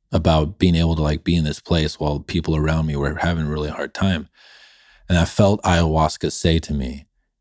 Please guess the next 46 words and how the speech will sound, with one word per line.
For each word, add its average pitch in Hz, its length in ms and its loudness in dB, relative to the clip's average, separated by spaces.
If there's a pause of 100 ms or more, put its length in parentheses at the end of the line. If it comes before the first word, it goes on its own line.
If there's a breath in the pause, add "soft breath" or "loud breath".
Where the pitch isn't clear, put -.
(260)
"It's 95 160 4
okay 92 340 2
that 85 140 2
you 76 160 -2
just - 320 -4
get 78 180 -6
it." - 140 -10 (960)
And 78 100 0
then 80 140 4
I 78 100 4
felt 80 300 -2
my 73 220 -4
eyes 80 200 0
starting 65 280 -6
to 65 60 -8
water. 62 280 -4
And 78 120 -6
then 76 80 -6
she 80 120 -6
said 71 220 -6
it 69 80 -4
again. 73 300 -4
And 67 80 -4
she - 120 -10
said, 73 280 -10
"It's - 120 -10
okay 82 320 -4
that 69 160 -6
you 73 120 -6
just - 300 -12
get 73 180 -6
it." - 160 -14 (720)
And 73 100 -6
I 73 40 -8
started - 260 -6
crying. 67 460 -4
And 71 120 -4
then 78 80 -4
she 76 160 -10
said, 73 400 -6 (540)
"You 82 100 0
just 82 260 -6
get - 160 -4
it." - 120 -16 (1300)
And 82 440 2
<clears throat> - 80 -8